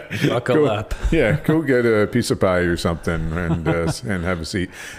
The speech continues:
Speaker 2: No, um, so this YouTuber, Mister Beast, I don't know if you've heard of him.
Speaker 1: No.
Speaker 2: Okay, so he's a YouTuber,
Speaker 1: I
Speaker 2: probably,
Speaker 1: might
Speaker 2: like,
Speaker 1: have, might have had it.
Speaker 2: the
Speaker 1: I
Speaker 2: most famous
Speaker 1: missed it.
Speaker 2: YouTuber, probably.
Speaker 1: Okay.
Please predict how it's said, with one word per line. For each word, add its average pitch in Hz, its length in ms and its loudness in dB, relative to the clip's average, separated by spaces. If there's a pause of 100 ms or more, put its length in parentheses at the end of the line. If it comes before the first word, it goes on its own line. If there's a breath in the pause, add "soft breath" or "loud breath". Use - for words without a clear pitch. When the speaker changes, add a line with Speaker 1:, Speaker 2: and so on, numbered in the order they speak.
Speaker 2:
No, 175 260 2
um, 131 600 0
so 131 560 4
this 131 240 0
YouTuber, 127 440 2
Mister 120 280 0
Beast, 127 440 0
I 123 40 4
don't 127 80 2
know 131 60 2
if 117 120 -2
you've 110 100 -4
heard 117 220 4
of 90 80 -6
him. 104 340 0
Speaker 1:
No. 107 260 0 (400 loud breath)
Speaker 2:
Okay, 117 240 0
so 113 180 -2
he's 143 180 0
a 127 60 0
YouTuber, 113 500 2
Speaker 1:
I - 40 -10
Speaker 2:
probably, - 260 2
Speaker 1:
might 95 80 2
Speaker 2:
like, 95 160 0
Speaker 1:
have, - 80 -14
might 104 140 -2
have 87 160 -4
had 71 200 -10
it. 85 60 -12
Speaker 2:
the 107 80 2
Speaker 1:
I 113 40 4
Speaker 2:
most 117 320 0
famous 82 420 -4
Speaker 1:
missed 87 200 -4
it. 90 140 0
Speaker 2:
YouTuber, 82 160 -2
probably. 92 480 0
Speaker 1:
Okay. 90 200 -2